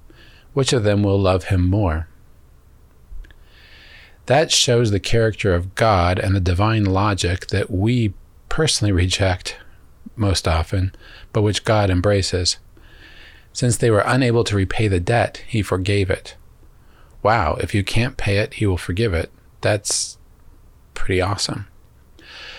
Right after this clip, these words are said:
But what Simon says is also very telling. When Jesus asks which of them will love him more, Simon says,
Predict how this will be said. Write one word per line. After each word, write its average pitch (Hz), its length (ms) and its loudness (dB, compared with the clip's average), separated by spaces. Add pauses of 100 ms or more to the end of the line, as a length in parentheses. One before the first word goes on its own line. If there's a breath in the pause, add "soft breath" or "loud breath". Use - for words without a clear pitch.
(360 loud breath)
But 120 120 4
what 107 220 2
Simon 156 440 2
says 165 380 2
is 95 100 0
also 123 320 2
very 90 320 2
telling. 95 520 -4 (680 soft breath)
When 120 160 2
Jesus 123 400 2
asks 110 520 0
which 113 200 0
of 120 100 0
them 113 160 2
will 95 140 2
love 104 260 2
him 98 120 0
more, 104 400 0
Simon 104 400 0
says, 95 460 0